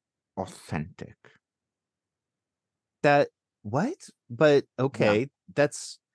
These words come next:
Speaker 2: you know, that word is pretty old. It's been around for a while.
Speaker 1: Yeah, it's not, it's not a, it's not a new word, but
Speaker 2: Yeah,
Speaker 1: I
Speaker 2: yeah, yeah,
Speaker 1: think,
Speaker 2: yeah, yeah.
Speaker 1: yeah, I think it really says something about the sort of cultural zeitgeist moment that we're in,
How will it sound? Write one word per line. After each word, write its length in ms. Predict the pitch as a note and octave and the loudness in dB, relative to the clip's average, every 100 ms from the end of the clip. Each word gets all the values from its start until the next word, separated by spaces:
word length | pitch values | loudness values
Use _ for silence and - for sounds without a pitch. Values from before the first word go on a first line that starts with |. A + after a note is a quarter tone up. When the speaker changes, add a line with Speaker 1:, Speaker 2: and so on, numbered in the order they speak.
| _ _ _ _ _ _ _ _ _ _ _ _ - | _ _ _ _ _ _ _ _ _ _ _ _ -2
Speaker 2:
you 120 | C#3+ | 2
know, 100 | D#3+ | 4
that 180 | F3+ C#3+ | 4 4
word 240 | C3+ C3+ | 6 6
is 180 | A#2 - _ - | 2 -4 _ -6
pretty 260 | F#3+ C#3+ | -2 0
old. 400 | A#2 A2 D#2+ E2 | 2 2 0 -6
It's 140 | G2 - | -12 -4
been 160 | E3+ | -2
around 320 | B2+ A2+ A2 | 2 2 0
for 140 | - F#2 | -2 -4
a 40 | |
while. 520 | F2 F#2+ D2 A#1+ F2 _ _ _ _ - | -2 -2 -2 -8 -14 _ _ _ _ -2
Speaker 1:
Yeah, 140 | F#3 C#3+ | 2 2
it's 120 | D3+ | 4
not, 240 | A3 - | 2 2
it's 140 | C#3+ A3+ | -2 0
not 160 | C#3+ | 0
a, 100 | C3+ A2+ | -2 -4
it's 120 | A#2 | -2
not 160 | G#3+ C3+ | 0 2
a 60 | |
new 220 | G#2+ C3 | 2 2
word, 480 | A2+ G#2+ D#3 A2+ E2+ - - - | 2 4 4 2 -4 -14 -20 -2
but 140 | D#3+ | 2
Speaker 2:
Yeah, 40 | D#3+ | 2
Speaker 1:
I 40 | |
Speaker 2:
yeah, 100 | D3 | 4
yeah, 20 | C#3 | 2
Speaker 1:
think, 240 | A3 B2 | 2 2
Speaker 2:
yeah, 40 | |
yeah. 320 | A#2 A2+ F#2+ E2 - - | 0 0 -2 -6 -12 -4
Speaker 1:
yeah, 140 | F#3 - | -4 -2
I 80 | E3 | -4
think 240 | - G#4 | -2 2
it 100 | G#4+ | 2
really 240 | C4+ B3 A#3+ | 2 -6 -6
says 400 | - F3+ F3 F3 | 0 2 2 0
something 380 | F3+ D#3+ D3 | -2 0 0
about 380 | C#3 C3 A#2+ F#2+ | 0 0 0 -2
the 100 | A#2 | -6
sort 160 | - B2 | -4 -2
of 100 | G#2+ | -4
cultural 420 | - D3 - D3 | -4 -4 0 2
zeitgeist 760 | A#2 A#2 C3+ A#2+ A#2+ G#2+ - G#2 | 2 2 0 -2 -4 -4 -4 0
moment 400 | A2+ A2 G#2+ G#2 | 2 2 2 0
that 120 | D2 | -2
we're 200 | G2+ G#2+ | 0 0
in, 260 | F2 E2 | -2 -4